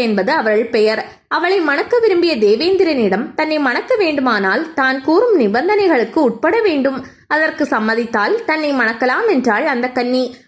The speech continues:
அந்த நிபந்தனைகளையும் வரித்தாள். "தாங்கள் என்னை மணக்க வேண்டுமெனில் நமக்கு பிறக்கும் குழந்தை சிவபூஜை செய்வதில் நிகரற்றவனாக இருக்க வேண்டும். அரிய பெரிய சிவலிங்க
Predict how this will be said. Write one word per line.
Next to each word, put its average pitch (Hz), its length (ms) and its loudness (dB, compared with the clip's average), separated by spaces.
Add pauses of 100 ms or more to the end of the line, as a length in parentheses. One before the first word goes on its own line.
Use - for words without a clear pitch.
அந்த 339 220 0
நிபந்தனைகளையும் 339 920 2
வரித்தாள். 226 520 0 (260)
"தாங்கள் 320 360 -2
என்னை 254 280 0
மணக்க 220 360 0
வேண்டுமெனில் 330 680 2
நமக்கு 285 380 -2
பிறக்கும் 392 420 -2
குழந்தை 220 360 2 (180)
சிவபூஜை 427 520 4
செய்வதில் 262 600 0
நிகரற்றவனாக 277 840 0
இருக்க 311 240 0
வேண்டும். 277 360 -2 (380)
அரிய 269 460 0 (100)
பெரிய 339 300 2
சிவலிங்க 427 520 2